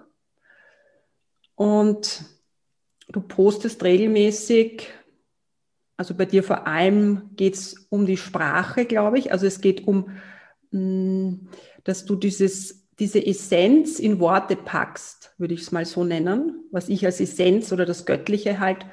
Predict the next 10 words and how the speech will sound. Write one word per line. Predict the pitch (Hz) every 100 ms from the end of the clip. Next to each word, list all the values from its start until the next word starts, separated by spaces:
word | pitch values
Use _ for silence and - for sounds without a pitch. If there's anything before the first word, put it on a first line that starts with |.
| - - _ -
beschreibe, | 202 - 180 180 220 269 - - -
dass | 190
du | 220
das | 208 208
sehr | 202
wunderbar | 196 214 202 190
in | 190
Worte | 170 - -
packst | 208 - - 226 - - - _ _ _ _ _ _ _ _
und, | 196 196 196 208 208 -